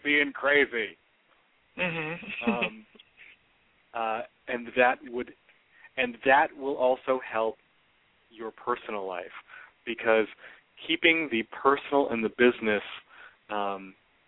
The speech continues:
Speaker 1: at least slightly separated is gonna be really hard for you guys,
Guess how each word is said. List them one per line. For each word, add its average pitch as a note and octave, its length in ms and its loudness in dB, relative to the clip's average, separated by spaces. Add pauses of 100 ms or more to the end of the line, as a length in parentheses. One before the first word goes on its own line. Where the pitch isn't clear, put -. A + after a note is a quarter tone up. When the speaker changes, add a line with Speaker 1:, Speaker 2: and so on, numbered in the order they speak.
(160)
Speaker 1:
at C3 120 0
least B2 200 2 (360)
slightly C#3 340 2 (100)
separated D3 520 -4 (100)
is A#2 100 -4 (120)
gonna A#2+ 180 2
be A2 160 -2
really G#2+ 400 -2
hard A2 300 2
for G2+ 80 -10
you F#2+ 140 -10
guys, E2+ 320 -8